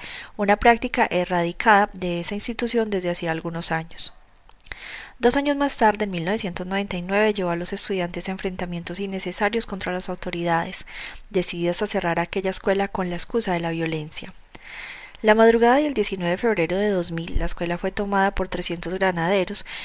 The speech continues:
y al menos setecientos estudiantes fueron detenidos y recluidos en diferentes prisiones.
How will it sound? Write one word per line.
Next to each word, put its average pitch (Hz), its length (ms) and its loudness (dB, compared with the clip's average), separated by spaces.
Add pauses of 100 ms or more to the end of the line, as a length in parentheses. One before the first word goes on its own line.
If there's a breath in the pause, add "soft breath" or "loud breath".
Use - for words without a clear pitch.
(180 loud breath)
y 202 80 4
al 185 140 4
menos 254 280 2
setecientos 180 540 -4
estudiantes 180 500 -2
fueron 196 240 -4
detenidos 196 540 -2
y 208 60 2
recluidos 185 460 -4
en 180 100 -4
diferentes 175 500 -4
prisiones. 196 680 0